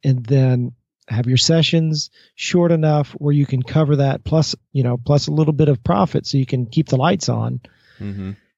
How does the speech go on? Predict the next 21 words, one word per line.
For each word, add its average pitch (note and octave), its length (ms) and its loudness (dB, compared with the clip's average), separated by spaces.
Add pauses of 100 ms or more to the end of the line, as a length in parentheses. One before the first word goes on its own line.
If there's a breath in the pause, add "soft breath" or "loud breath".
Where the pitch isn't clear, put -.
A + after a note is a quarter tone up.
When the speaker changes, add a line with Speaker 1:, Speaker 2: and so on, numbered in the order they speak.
(140)
Speaker 1:
It's, - 280 0 (680)
it's D#3 160 0
sort G3 320 2
of F3+ 160 0
a, D#3 500 0 (440)
I - 220 -8
mean, D3+ 140 2
I D#3+ 80 4
would, D#3 220 2 (220)
it E3 80 0
would D3 180 0
be D#3 140 0
really F#3 260 0
scary D#3 560 -2
to C3 160 -4 (260)
start D3+ 580 0
with, C#3+ 160 -2
like, B2 300 -8 (100)
thirty E3+ 400 0
clients D3 500 -2
who B2 200 -4